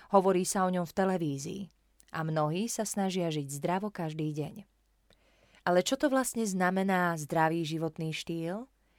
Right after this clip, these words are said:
A ako sa môže stať prirodzenou súčasťou nášho života?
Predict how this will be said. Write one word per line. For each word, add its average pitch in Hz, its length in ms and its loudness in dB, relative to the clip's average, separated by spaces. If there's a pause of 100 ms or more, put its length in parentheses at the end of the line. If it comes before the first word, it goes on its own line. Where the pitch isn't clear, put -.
(200)
A 165 80 2 (160)
ako 208 160 -4
sa 196 160 0
môže 185 240 0
stať 196 320 -2
prirodzenou 185 560 0
súčasťou 185 560 -4
nášho 165 320 2
života? 165 480 -4